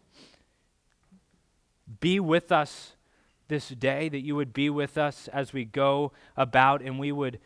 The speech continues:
seek out opportunities to run into your arms and to be embraced by you, God, that when we see the cruelness and wickedness of the world, rather than participate in the things that tear us away, God,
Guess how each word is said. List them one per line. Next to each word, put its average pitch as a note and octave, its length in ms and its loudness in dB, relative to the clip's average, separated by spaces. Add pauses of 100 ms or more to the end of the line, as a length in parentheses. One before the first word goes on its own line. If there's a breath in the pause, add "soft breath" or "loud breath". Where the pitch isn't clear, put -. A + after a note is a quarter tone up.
(200 soft breath)
seek - 460 -2
out G3+ 220 10
opportunities F#3+ 1000 2
to - 220 -14
run F3 580 4
into F#3+ 340 -6
your D#3+ 180 2
arms D#3+ 540 4
and C#3+ 100 -10
to - 80 -12
be D3+ 220 -6
embraced D3+ 540 -4
by D3+ 160 2
you, C3+ 140 -4
God, C#3+ 300 0
that D3 100 -6
when D#3 200 -6
we D#3+ 120 -4
see B3 640 -4 (340 loud breath)
the F3 120 2
cruelness A#3+ 720 0
and E3 200 -4
wickedness G#3 480 0
of F3+ 80 -2
the E3 80 -2
world, F#3 380 2 (240 loud breath)
rather B3+ 460 12
than C4 220 4
participate A3+ 1040 6 (260 loud breath)
in G3+ 100 0
the F#3 80 2
things A3+ 380 4
that F#3+ 200 -2
tear G#3+ 240 6
us - 160 0
away, F3 320 2
God, D#3 320 6